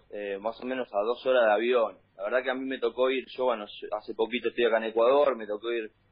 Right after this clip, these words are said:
solamente dos veces en lo que estoy a ir a jugar.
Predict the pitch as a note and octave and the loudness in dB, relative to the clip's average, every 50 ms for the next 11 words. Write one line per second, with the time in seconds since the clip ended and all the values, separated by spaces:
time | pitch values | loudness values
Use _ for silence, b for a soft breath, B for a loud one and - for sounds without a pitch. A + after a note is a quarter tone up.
0 | _ _ _ - A#2 A2+ A2 A2+ A#2 A#2 A#2 A2+ A2 G#2+ A2 G#2+ G#2 G#2+ A#2 A2+ | _ _ _ -4 -2 0 0 0 -2 -6 -6 -4 -2 0 0 0 0 0 -2 -2
1 | A2+ A#2+ C3 C#3+ C#3+ C3+ - B2 - A#2 G#2 G2 G2+ G2 G2+ F#2+ - - A#2+ B2 | 0 2 2 2 2 0 -2 -12 -10 -8 -8 -6 -6 -8 -8 -6 0 0 2 2
2 | B2 A#2 G#2 G2 A#2 G2+ F#2 G#2+ G#2 G#2 F#2+ - - A2 A2 B2 C3 C3+ C3+ C3 | 4 2 2 0 0 -4 -8 -6 -4 -4 -4 -2 -2 0 2 4 6 6 4 2
3 | B2+ | 0